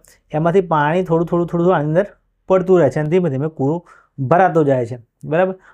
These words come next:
અને પછી આની અંદરથી ડોલ નાખીને એમાંથી પાણી આપણે કાઢતા જોયા હશે, બરાબર? હવે અહીંયા બીજી કોઈ રીતે,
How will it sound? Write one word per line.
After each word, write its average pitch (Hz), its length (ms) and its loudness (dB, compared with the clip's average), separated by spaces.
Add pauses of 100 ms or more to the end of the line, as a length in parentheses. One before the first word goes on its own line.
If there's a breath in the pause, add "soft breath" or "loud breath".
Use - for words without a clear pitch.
(100)
અને 156 120 2
પછી 156 260 0
આની 151 160 0
અંદરથી 151 220 0
ડોલ 160 280 2
નાખીને 175 380 -2
એમાંથી 131 360 -2 (340)
પાણી 156 200 0
આપણે 147 180 0
કાઢતા 143 360 -2
જોયા 196 300 4
હશે, 127 160 -6 (460)
બરાબર? 190 240 0 (260 soft breath)
હવે 160 160 2
અહીંયા 185 300 0
બીજી 202 280 0
કોઈ 196 220 4
રીતે, 185 240 4